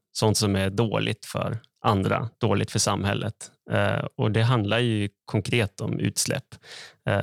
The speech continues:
det är klart, man kan diskutera alkohol- och tobaksskatt också. Eh, det, det handlar ju mer om vad, hur man ser på det rent moraliskt, om man tycker att det är förmynderiskatter och sådär.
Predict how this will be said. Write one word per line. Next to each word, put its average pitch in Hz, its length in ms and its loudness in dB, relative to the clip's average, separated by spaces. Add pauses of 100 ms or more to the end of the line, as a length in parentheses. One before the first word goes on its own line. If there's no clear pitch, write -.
(120)
det 131 60 2
är 127 40 4
klart, 113 140 0
man 120 140 2
kan 131 140 2
diskutera 104 580 0
alkohol- 101 440 -2
och 95 80 -4
tobaksskatt - 680 -4
också. - 360 -2 (160)
Eh, - 320 -2 (420)
det, 113 300 2 (1300)
det 123 80 4
handlar 120 240 4
ju 107 80 4
mer 107 200 2
om 104 180 0
vad, 110 240 0
hur 113 100 2
man 107 140 2
ser 110 240 0
på - 140 -6
det 98 120 -2
rent 98 260 -4
moraliskt, 113 560 0
om 101 60 -4
man 98 80 -2
tycker 107 240 -4
att 104 100 -6
det 92 80 -4
är 92 40 -4
förmynderiskatter 98 920 -2
och - 80 -2
sådär. - 320 -2